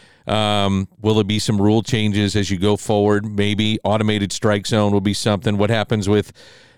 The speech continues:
the Las Vegas, I guess, the Vegas A's? Where are they gonna play? Um,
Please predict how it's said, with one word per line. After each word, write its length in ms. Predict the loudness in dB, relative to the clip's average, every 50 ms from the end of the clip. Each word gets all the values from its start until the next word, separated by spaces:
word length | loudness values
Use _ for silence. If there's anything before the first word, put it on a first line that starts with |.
| _ -6
the 560 | -2 0 0 2 2 2 2 2 2 2 0 0
Las 320 | 0 0 0 0 -2 -4
Vegas, 420 | -2 -2 -2 0 0 -2 -2 -2 -2
I 80 | -4
guess, 300 | -2 -2 -2 -2 -4 -4
the 100 | -4 -4
Vegas 400 | -2 -2 -2 0 0 -2 -2 -2
A's? 460 | -2 -2 0 0 0 -2 -2 -4 -8 -12 _ _ _ _ _ -2
Where 100 | 0 0
are 40 |
they 100 | 0 0
gonna 120 | 0 -2 -4
play? 500 | -4 -2 -2 0 0 0 0 -2 -4 -6 _ _ _ _ _ _ _
Um, 520 | -4 -2 0 0 0 0 0 -2 -4 -6